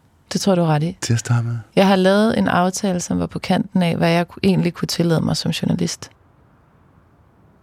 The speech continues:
Speaker 1: Der går noget op for mig, når vi taler sammen her i dag. Som er, at jeg stiller spørgsmålstegn ved dine metoder. Jeg forstår ikke, hvorfor du ikke bare er læge.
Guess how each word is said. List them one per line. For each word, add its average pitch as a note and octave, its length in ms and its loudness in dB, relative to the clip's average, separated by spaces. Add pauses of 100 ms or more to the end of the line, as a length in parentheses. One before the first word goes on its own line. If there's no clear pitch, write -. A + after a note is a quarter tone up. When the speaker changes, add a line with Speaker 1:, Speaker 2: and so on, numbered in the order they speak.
(640)
Speaker 1:
Der F3 80 4
går G#3 280 2
noget F3 260 4
op D#3+ 80 -2
for - 180 -2
mig, D#3+ 140 2
når D#3+ 100 0
vi D3+ 80 -4
taler - 300 -6
sammen - 260 -2
her E3+ 120 0
i E3 40 -2
dag. E3+ 320 -4 (1900)
Som F#3+ 280 4
er, E3+ 260 6
at E3+ 220 0
jeg F3 200 4
stiller F3+ 260 0
spørgsmålstegn F3+ 760 0
ved F3 60 0
dine F3+ 240 2
metoder. E3+ 340 2
Jeg E3+ 160 4
forstår F3+ 500 0
ikke, E3+ 120 0
hvorfor E3 240 0
du F3 120 0
ikke F3+ 160 -2
bare D#3+ 400 2 (1400)
er F3 80 4
læge. D#3+ 560 2